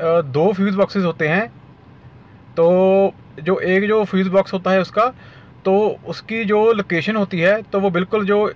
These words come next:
अपना जो driver वाली side होती है, तो उसका जो accelerator का pedal होता है, तो उसके साथ ही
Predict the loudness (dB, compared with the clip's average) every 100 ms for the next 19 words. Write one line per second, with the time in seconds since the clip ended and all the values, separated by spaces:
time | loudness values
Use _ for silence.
0 | -6 -2 2 0 0 0 0 2 0 0
1 | -2 0 2 2 0 0 -2 0 -2 -2
2 | -2 -4 -10 -20 -20 -18 -12 -6 -2 0
3 | 0 -2 -4 -2 0 0 0 0 0 0
4 | 0 0 -4 -6 -2 0 2 0 -4